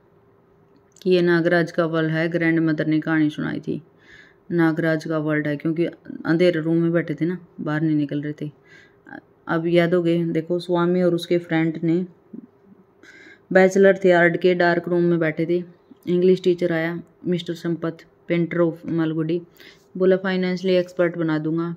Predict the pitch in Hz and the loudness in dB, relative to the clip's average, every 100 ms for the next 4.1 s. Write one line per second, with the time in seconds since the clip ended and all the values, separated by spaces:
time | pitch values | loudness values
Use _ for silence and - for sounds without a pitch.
0 | 170 170 170 170 170 165 175 170 165 160 | -4 -2 -2 0 0 0 -2 -2 -4 -4
1 | 151 165 175 170 160 160 160 175 175 160 | -6 -2 -4 -4 -6 -6 -4 -4 -4 -4
2 | 156 151 170 170 _ _ - _ _ - | -4 -4 -6 -10 _ _ -20 _ _ -2
3 | 175 170 175 170 170 165 160 160 160 156 | 2 4 4 2 0 0 0 -2 -2 -2
4 | 175 | -4